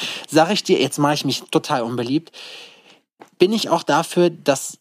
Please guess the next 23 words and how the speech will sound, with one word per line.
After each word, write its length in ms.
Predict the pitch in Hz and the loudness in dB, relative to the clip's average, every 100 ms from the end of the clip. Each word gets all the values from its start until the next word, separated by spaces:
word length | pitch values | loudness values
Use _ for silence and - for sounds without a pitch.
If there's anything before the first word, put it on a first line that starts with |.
| _ | _
die 140 | 127 | -2
Leute, 360 | 127 143 180 - | 4 4 4 0
die 100 | 147 | -2
in 80 | 127 | 0
unserem 280 | 160 165 - | 2 0 0
Alter 320 | 143 156 151 | -2 0 0
sind 360 | 156 175 180 - | 2 2 2 -4
und 180 | 131 | -4
nicht 220 | - - - | -4 -4 -2
arbeiten 400 | 143 147 120 135 | 2 2 2 4
gehen 240 | 147 143 | 4 4
wollen, 160 | 139 139 | 4 2
dass 160 | 131 | 0
die 100 | 110 | -4
einfach 240 | 101 110 - | -6 -6 -8
keine 220 | 101 95 | -8 -8
Kohle 260 | - 95 90 | -8 -10 -8
mehr 140 | 90 | -10
kriegen. 300 | - 90 87 | -12 -14 -14
Jetzt 200 | - 107 | -12 -10
ist 160 | 98 90 | -8 -8
es 180 | - - | -10 -8
raus. 340 | - - - | -10 -10 -14